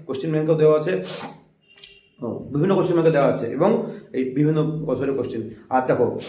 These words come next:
এই যে শূন্যস্থান পূরণ এবং যে কারেকশন, যেটা একটা বইয়ের লাইন আসে, তুমি তাহলে বইটা ভালো করে পড়ো। এই যে শূন্যস্থান পূরণ সবাই জানি আমরা ছটা থাকে, আর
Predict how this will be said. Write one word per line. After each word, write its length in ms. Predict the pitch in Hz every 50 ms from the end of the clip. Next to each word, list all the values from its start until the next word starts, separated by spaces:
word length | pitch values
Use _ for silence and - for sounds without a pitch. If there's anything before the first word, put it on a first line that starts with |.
| - - - -
এই 120 | 147 156
যে 60 | 185
শূন্যস্থান 680 | - - - 185 196 220 220 220 226 240 240 233 226 226
পূরণ 200 | 226 226 220 214
এবং 340 | 208 208 208 208 208 - - - - - - - - - - - - - -
যে 140 | 151 156 156
কারেকশন, 460 | 151 160 180 214 214 - 220 214 208
যেটা 140 | 202 202 196
একটা 120 | - 226
বইয়ের 240 | - 220 247 262 254
লাইন 200 | 247 208 175 135
আসে, 240 | 127 - 127 120 113
তুমি 160 | - 180 170
তাহলে 160 | 208 214 202
বইটা 280 | 156 185 220 - 254 233
ভালো 180 | 220 226 226
করে 140 | 233 233 233
পড়ো। 240 | - 196 170 156 170
এই 60 | 165
যে 220 | 160 - - - - - - -
শূন্যস্থান 380 | - 214 220 233 226 240 233 226
পূরণ 160 | 233 226 226
সবাই 200 | 208 214 226 226
জানি 160 | 226 220 214
আমরা 160 | 220 226 214 -
ছটা 140 | 214 220
থাকে, 220 | 196 208 202 - 262 - - - - - - -
আর 200 | 156 165 165